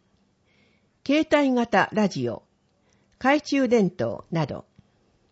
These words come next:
家族構成に合わせた備蓄。おむつ、生理用品、介護用品、粉ミルク、液体ミルクなど。三、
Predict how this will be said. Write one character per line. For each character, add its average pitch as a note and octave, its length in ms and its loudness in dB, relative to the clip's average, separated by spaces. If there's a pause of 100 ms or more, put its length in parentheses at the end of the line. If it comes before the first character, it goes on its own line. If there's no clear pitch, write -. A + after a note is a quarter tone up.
(600)
家 A3 160 0
族 E4 280 -2
構 D4+ 180 2
成 F3+ 240 0
に C#3 160 -2
合 C3+ 120 -2
わ G3+ 100 0
せ F3 160 -2
た G2 140 -6
備 C3+ 160 -4
蓄。 - 420 -6 (880)
お G3+ 140 2
む C#4 140 2
つ、 - 300 -10 (380)
生 C#4+ 340 2
理 C#4 180 2
用 G#3+ 200 2
品、 A2 360 -6 (320)
介 C4+ 240 2
護 C4 180 4
用 F#3 240 2
品、 G2+ 340 -10 (520)
粉 A3 120 2 (160)
ミ C#4 120 2
ル F3 160 2
ク、 - 320 -8
液 - 220 -2
体 B3+ 240 0
ミ G#3+ 160 2
ル C#3+ 100 -2
ク - 320 -10 (120)
な D#3 160 -2
ど。 C#2+ 200 -12 (1700)
三、 G3 460 -2